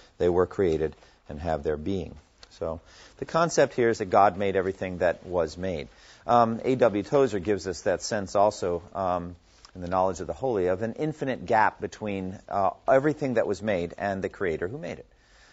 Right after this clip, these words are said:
And so there is just an infinite gap between God and everything else. That's the holiness of God. He's just separate from all things that he created. There's just that infinite gap. And, and, you know, he says that there's a, a bigger gap between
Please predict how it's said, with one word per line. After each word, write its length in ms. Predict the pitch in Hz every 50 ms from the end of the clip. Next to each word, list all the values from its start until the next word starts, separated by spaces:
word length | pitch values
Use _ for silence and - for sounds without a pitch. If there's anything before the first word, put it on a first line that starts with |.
| _ _
And 160 | - 92 90
so 260 | - - 110 98 95
there 200 | 90 92 98 95
is 100 | 95 -
just 220 | - 113 101 - 104
an 100 | 98 98
infinite 480 | - 127 131 120 - 120 113 95 73
gap 300 | 85 117 110 101 - -
between 320 | - 90 - 107 98 87 87
God 320 | 101 92 85 87 87 80
and 100 | 82 85
everything 380 | 85 78 85 82 - 95 90 82
else. 180 | 71 67 -
That's 200 | - 110 101 -
the 100 | - 101
holiness 420 | 95 110 107 101 95 90 82 - -
of 80 | 73
God. 260 | 71 - 85 85 85 82
He's 200 | 92 87 - -
just 200 | 90 85 - -
separate 480 | - 120 110 - - 85 80 71 - - - - - - _ _
from 260 | _ - 98 87 87 -
all 280 | - 101 110 113 110 110
things 360 | - - 104 92 92 85 -
that 120 | - 87 82
he 80 | 85
created. 380 | 82 - - 90 78 76 73 69
There's 180 | 80 78 -
just 200 | - 87 - -
that 120 | 90 82 78
infinite 420 | 85 82 78 - - 76 69 67
gap. 220 | - 67 67 69 - _ _ _ _ - - _ _ -
And, 180 | 78 82 -
and, 200 | - 85 85 -
you 100 | - 92
know, 80 | 85 78
he 160 | 80 104 101
says 300 | 85 - 85 78 78 -
that 140 | - 73 -
there's 360 | - 80 78 76 - - - -
a, 280 | 82 80 - - -
a 20 | 82
bigger 260 | 78 98 90 82 80
gap 340 | 80 - 80 78 78 - -
between 520 | 82 78 - - 95 87 82 80 78